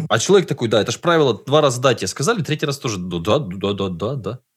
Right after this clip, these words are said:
Speaker 2: Ты что, дурак совсем? Тебе деньги не нужны, что ли? Ну, наверное,
Speaker 1: Ещё, знаешь,
Speaker 2: нужны.
Speaker 1: можно статистику приложить какую-нибудь.
Speaker 2: Да.
Speaker 1: Сообщением.
Speaker 2: Ну, тут, понимаешь, в чём дело? Вот эти все левые цифры, левые скриншоты, всё-таки люди начали так немножко, не все, но начали. А тут-то ты ему конкретно говоришь: "Вот я тебе говорил покупать вот так, ну а ты,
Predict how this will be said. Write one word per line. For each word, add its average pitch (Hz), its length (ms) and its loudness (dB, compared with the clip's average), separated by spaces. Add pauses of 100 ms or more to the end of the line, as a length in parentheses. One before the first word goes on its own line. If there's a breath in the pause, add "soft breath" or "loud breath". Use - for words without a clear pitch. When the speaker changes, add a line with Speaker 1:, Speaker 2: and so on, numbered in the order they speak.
(400)
Speaker 2:
Ты 123 80 -4
что, 107 100 -4
дурак 139 340 0
совсем? - 280 -8
Тебе 87 140 -8
деньги 165 240 -4
не 104 60 -4
нужны, 76 200 -6
что - 160 -16
ли? - 40 -20 (200)
Ну, 80 280 -8 (100)
наверное, 120 240 0
Speaker 1:
Ещё, 165 120 4
знаешь, 180 240 4
Speaker 2:
нужны. 165 120 0
Speaker 1:
можно 156 220 2
статистику 160 560 -2
приложить 127 440 -2
какую-нибудь. 113 680 -4 (360)
Speaker 2:
Да. 87 260 -4 (380)
Speaker 1:
Сообщением. 120 520 0
Speaker 2:
Ну, - 60 4
тут, 101 80 -6
понимаешь, 175 260 0
в - 40 -10
чём 147 140 0
дело? 113 160 2
Вот 110 160 -2
эти - 120 -8
все - 180 -4
левые 135 320 2
цифры, 208 340 -2
левые 104 260 2
скриншоты, - 440 -4
всё-таки - 260 -4
люди 151 160 2
начали 127 300 -2
так 85 160 -10
немножко, 92 320 -2
не 117 80 2
все, 240 240 -2
но 120 140 0
начали. - 360 -2
А 117 140 0
тут-то 220 220 0
ты 143 100 -2
ему 135 140 0
конкретно 175 420 -2
говоришь: 78 320 -6
"Вот 82 160 -6
я 156 100 4
тебе - 160 0
говорил 90 320 0
покупать 95 480 -4
вот - 160 -12
так, 92 240 -2
ну 85 140 0
а 82 60 -4
ты, 131 280 -6